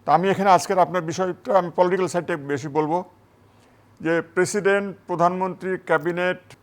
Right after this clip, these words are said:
সামরিক বিভাগের জেনারেল বা সেনাপ্রধান, নৌ-, নৌবাহিনী প্রধান, এদের, এদের কীভাবে ডিল করবে, এই জিনিসগুলো ওনার ওই বইটাতে খুব সুন্দর করে লেখা, লেখা হয়েছে। এটার উপর অনেক, অনেক থিসিস আছে, অনেক আইডিয়া আছে। যেমন আমেরিকার সিস্টেমে দেখেন,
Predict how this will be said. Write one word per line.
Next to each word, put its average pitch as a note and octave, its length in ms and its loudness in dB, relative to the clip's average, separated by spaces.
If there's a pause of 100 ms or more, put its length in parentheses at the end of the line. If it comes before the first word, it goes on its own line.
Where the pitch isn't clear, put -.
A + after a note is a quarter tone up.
(100)
সামরিক E3+ 420 2
বিভাগের D#3+ 580 4
জেনারেল F3 560 0 (160)
বা C#3+ 240 -2 (360)
সেনাপ্রধান, E3 600 -2
নৌ-, D#3+ 380 -8
নৌবাহিনী E3 360 0
প্রধান, E3+ 440 0 (760)
এদের, F3 320 -2
এদের F#3+ 180 0
কীভাবে F#3+ 360 2
ডিল F3 220 -2
করবে, B2+ 300 -4 (240)
এই F3 140 -4
জিনিসগুলো F#3 360 -4
ওনার F#3 180 -2
ওই F#3 120 0
বইটাতে F3 320 -4
খুব - 100 -12
সুন্দর G3+ 260 -4
করে F#3 120 0
লেখা, D#3 180 2
লেখা D#3 300 -4
হয়েছে। E3 320 -2 (920)
এটার G#3 200 2
উপর A3 140 2
অনেক, A#3 260 4 (580)
অনেক G#3+ 300 -4
থিসিস G3+ 340 -6
আছে, G3+ 180 -2
অনেক F#3+ 200 -2
আইডিয়া F3 360 6
আছে। F3+ 160 2
যেমন F#3 160 0
আমেরিকার G3+ 360 2
সিস্টেমে G3 400 -6
দেখেন, F#3 340 -4